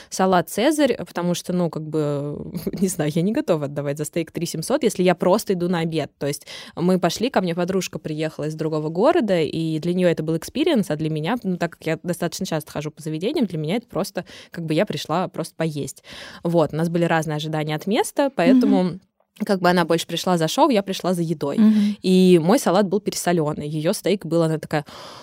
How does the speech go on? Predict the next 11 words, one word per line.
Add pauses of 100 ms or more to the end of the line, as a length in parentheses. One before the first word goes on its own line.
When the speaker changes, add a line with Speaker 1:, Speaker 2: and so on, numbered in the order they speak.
(120)
Speaker 1:
«Ну,
не
очень
вкусно,
ну,
зато
какое
шоу».
И
то
есть,